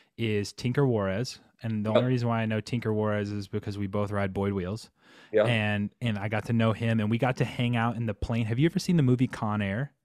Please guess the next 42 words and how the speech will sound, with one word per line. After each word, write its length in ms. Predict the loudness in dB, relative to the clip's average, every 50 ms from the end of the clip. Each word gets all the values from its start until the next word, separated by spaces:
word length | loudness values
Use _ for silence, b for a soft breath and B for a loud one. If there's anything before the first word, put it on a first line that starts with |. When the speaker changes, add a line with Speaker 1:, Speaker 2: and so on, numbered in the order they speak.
| _ _ _ _ _ _ _ _ _
Speaker 2:
Yeah, 260 | 4 6 6 4 2 -4 -10 _ _
yeah, 100 | 4 6
yeah. 220 | 6 6 4 0
Speaker 1:
We, 140 | -2 -4 -6 -6 _
we 160 | -4 0 4 6
did 160 | 6 6 6
a 60 | 4
podcast 720 | 2 0 -2 0 0 0 0 -2 -6 -6 -4 -4 -6 -6 -8 _ _ _ _ 2
Speaker 2:
Lo-, 120 | 4 4
Speaker 1:
in 60 | 6 6
Speaker 2:
my 100 | 4 6
Speaker 1:
the 40 | 6
Speaker 2:
favorite 280 | 6 6 6 6 6
Speaker 1:
plane 100 | 8 8 8
Speaker 2:
movie. 120 | 8 6 2
Speaker 1:
of 60 | 0 -2
Con 340 | -4 0 0 2 2 2
Air. 280 | 2 0 0 -2 -4 -8 _ b b b b b b b b b _
Oh 320 | 2 6 8 8 8 8 8
yeah, 300 | 8 8 6 6 4 4
dude. 260 | 2 2 0 2 4
The 80 | 6
Speaker 2:
That's 60 | 6 8
Speaker 1:
only, 160 | 8 10 8
Speaker 2:
awesome. 200 | 8 8 6 6
Speaker 1:
the 60 | 6
only 160 | 6 6 8
movie 240 | 8 8 8 8 6
that 100 | 6 6
Nicolas 340 | 4 2 2 -2 -6 -8 -8
Cage 260 | -8 -8 -10 -8 -8
is 120 | -8 -4 -2
the, 120 | -2 -2 -2 -2 -6
is 140 | -6 -4 -4
the 80 | -2
best 180 | 0 2 4 4
Speaker 2:
Yeah. 160 | 4 4 2
Speaker 1:
in. 60 | 0 0
But 100 | 0 4
we 140 | 4 6 8
did 200 | 8 8 8 8
a 240 | 8 6 6 4